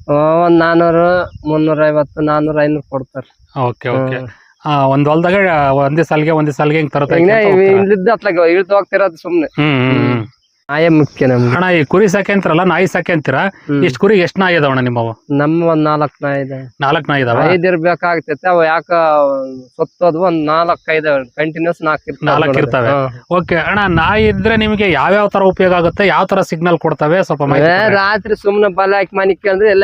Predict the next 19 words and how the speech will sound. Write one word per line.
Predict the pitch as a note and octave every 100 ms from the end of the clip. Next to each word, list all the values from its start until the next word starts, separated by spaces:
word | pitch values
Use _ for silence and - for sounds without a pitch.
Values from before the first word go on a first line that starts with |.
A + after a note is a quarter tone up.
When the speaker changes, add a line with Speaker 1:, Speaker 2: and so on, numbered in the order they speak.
| F#3+
Speaker 1:
ಮನುಷ್ಯರಿಗೆ | F3 F3+ F#3+ G3 F#3+ F3
ಹಿಂಬಾಗ್ | F#3 G#3 A3 G#3 F3
ಬಂದ್ರೆ | G3 F#3+ G#3
ಹಂಗ್ಲ | F3+ F#3 F#3+ D#3+
ಕ-, | - D#3 C#3+ C3+
ಕಳ್ಕೊಂಡ್ಬಿಡ್ತಾವೆ. | F3 F3 F3+ F3+ E3 F3 D3+
ಇವಾಗೇನು | D#3+ F3+ F#3+ F#3+ E3 C#3 A#2+
ಕಳ್ತನ | C#3 D3+ - F3
ಯಾರು | D#3 D#3 D#3
ಮಾಡಕ್ | D3+ D#3 C#3
ಬರೋದು | C#3+ D3+ B2+
ಜಾಸ್ತಿ. | C3+ C3+ _ C#3+
Speaker 2:
ಹಾ, | G3+ E3
ಹಾ, | D#3 C#3+ C#3 C#3 C#3
ಹಾ. | C3+
Speaker 1:
ಮೊದ್ಲಾಗಿತ್ತು, | C3+ D3 E3+ E3 D#3 D3+
ಇವಾಗ | C#3+ C3
ಯಾರು | B2+ C3+ D#3
ಅಂತದ್ | C#3 C#3+ C#3+ D3+